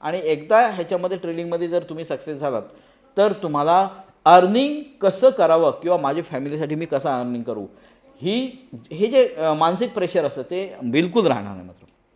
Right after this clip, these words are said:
कारण आज कुठल्याही प्रकारचा तुम्ही बिझनेस करायला गेलात, कुठल्याही प्रकारचा बिझनेस केला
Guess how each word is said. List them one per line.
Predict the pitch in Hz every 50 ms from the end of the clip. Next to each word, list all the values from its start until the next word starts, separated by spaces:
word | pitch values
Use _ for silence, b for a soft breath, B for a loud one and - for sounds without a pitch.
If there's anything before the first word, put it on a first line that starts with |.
| _ _ _ _ _ _ _ _ _ _ _ b b b b b b -
कारण | 196 220
आज | 233 214 - 185 214 220
कुठल्याही | - - 190 - 202 220 226 220
प्रकारचा | 214 190 196 202 202 214
तुम्ही | 190 202 202 208
बिझनेस | 190 165 160 151 156 180 175 -
करायला | - 165 147 156 156 165
गेलात, | 156 151 156 139 - - - - _ b b b b b b b
कुठल्याही | - 165 165 - - - 196 208 214 214 226
प्रकारचा | 220 202 202 165 165 170 160 170 160
बिझनेस | 151 151 147 160 156 139
केला | 156 151